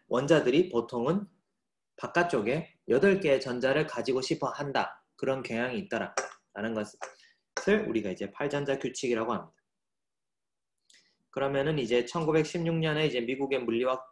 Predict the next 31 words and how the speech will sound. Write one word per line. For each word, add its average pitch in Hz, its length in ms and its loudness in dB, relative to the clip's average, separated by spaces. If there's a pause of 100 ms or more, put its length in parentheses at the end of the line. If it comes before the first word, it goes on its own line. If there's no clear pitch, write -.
물리화학자인 139 840 0
이제 101 160 -6
길버트 135 500 -4
루이스가 117 640 -2
그래서 110 240 -6
이런 117 300 -2
이제 101 160 -2
점을 156 420 2
이용을 123 360 0
해서 117 400 -4 (320)
이 117 200 -2
옥텟 139 500 -4
룰을 147 340 2
만족시키는 120 680 -4
옥텟 120 400 -6
룰에 131 300 2
대해서 107 380 -4 (440)
이제 90 100 -10
설명을 147 600 0 (240)
해보자. 98 480 -4 (340)
그림을 127 380 -2
그려보자. 95 600 -2 (200)
네. 104 60 -14 (540)
요렇게 123 440 0
제안을 120 380 -2
했고요. 101 420 -6
그래서 120 180 0
요렇게 139 280 4
하면은 123 320 -2
이해하기가 120 540 0
편하다. 95 580 -6